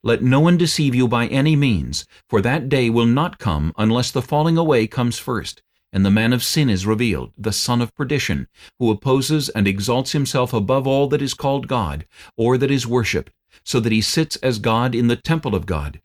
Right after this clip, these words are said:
showing himself that he is God. Do you not remember that when I was still with you I told you these things? And now you know what is restraining, that he may be revealed in his own time. For the mystery of lawlessness is already at work,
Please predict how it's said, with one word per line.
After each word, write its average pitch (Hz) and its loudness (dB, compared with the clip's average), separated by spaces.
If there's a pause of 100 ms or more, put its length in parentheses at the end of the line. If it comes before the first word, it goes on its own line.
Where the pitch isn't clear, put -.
(220)
showing 143 2
himself 98 0
that 92 -2
he 98 0
is 92 0
God. 78 -6 (840)
Do 151 2
you 165 4
not 165 2
remember 135 2
that 104 -2
when 147 2
I 151 2
was 147 0
still 147 0
with 147 -2
you 90 0
I 110 0
told 156 -2
you 123 0
these 82 -4
things? 65 -8 (460)
And 95 4
now 110 2
you 143 2
know 131 4
what 123 0
is 117 0
restraining, 98 -2 (300)
that 101 -2
he 131 2
may 139 4
be 123 2
revealed 120 2
in 120 -2
his 107 0
own 110 2
time. 69 -4 (540)
For 117 0
the 110 4
mystery 156 2
of 160 0
lawlessness 120 0
is 107 -2
already 147 2
at - -2
work, 95 -2